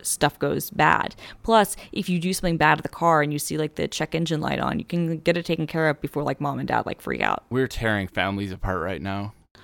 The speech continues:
Speaker 1: We are, but you know what? It's worth it. But seriously, this is a great idea I think we had. If enough people go to this U R L and try this out, then my, we're gonna get my mom. <laughs> My mom is going to put this in her car, and we're gonna track my mom,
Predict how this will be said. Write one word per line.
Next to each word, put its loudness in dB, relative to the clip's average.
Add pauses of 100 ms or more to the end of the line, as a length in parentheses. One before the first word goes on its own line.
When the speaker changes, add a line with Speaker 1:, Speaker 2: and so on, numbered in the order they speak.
(100)
Speaker 1:
We 4
are, 8
but -2
you 2
know 8
what? 4
It's -2
worth 0
it. 0
But -4
seriously, 2 (320)
this 6
is -2
a 2
great 4
idea 4
I 0
think -6
we -6
had. -2
If 2
enough 0
people -4
go 0
to -2
this -8
U -2
R 0
L -4 (400)
and -6
try 2
this 0
out, 0
then -6
my, -2
we're -4
gonna -2
get -4
my 2
mom. 0 (160)
<laughs> 0 (320)
My 4
mom 2 (220)
is -6
going 0
to -4
put 0
this 0
in -8
her -4
car, 0 (300)
and 0
we're 0
gonna 0
track 2
my 0
mom, -2